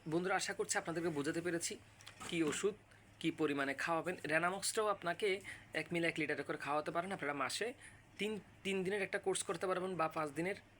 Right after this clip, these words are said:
সকাল এবং বিকালের। আর যদি রে-, আপনারা Lysovit খাওয়ানোর, হ্যাঁ, আপনারা Lysovit বাজারে পাচ্ছেন না বা ব্লা-, আহ, Lysovit-এর অল্টারনেটিভটা কী, তাহলে এই ক্ষেত্রে আপনাকে যে কাজটা করতে হবে সেটা হচ্ছে আপনি, আহ, লেবুর রস খাওয়াবেন সপ্তাহে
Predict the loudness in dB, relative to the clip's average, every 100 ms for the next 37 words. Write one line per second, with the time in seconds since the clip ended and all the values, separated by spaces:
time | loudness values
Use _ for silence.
0 | -6 -2 0 0 -2 -4 -4 -2 -4 -6
1 | -14 -18 -16 -8 -2 -2 0 -2 -2 -4
2 | -8 -16 -20 -8 -2 -2 -2 -2 0 4
3 | 6 6 2 2 0 -2 2 2 2 0
4 | -2 -2 0 2 0 0 -2 2 2 2
5 | -2 4 4 4 2 0 0 -2 2 2
6 | 0 0 2 2 -2 -4 -2 2 2 0
7 | 0 0 0 4 2 2 -2 -2 -2 -4
8 | -4 -4 -6 -4 -2 -2 -2 -4 -2 -4
9 | -2 -4 -2 -2 -2 -4 -4 -4 -2 -2
10 | -2 -4 -4 -4 0 0 0 -4 -8 -8
11 | -8 -4 -2 0 0 -2 -4 -14 -20 -2
12 | 0 2 4 2 4 2 2 2 2 2
13 | -2 -6 -20 -20 -20 -20 -12 -8 -2 -2
14 | 0 0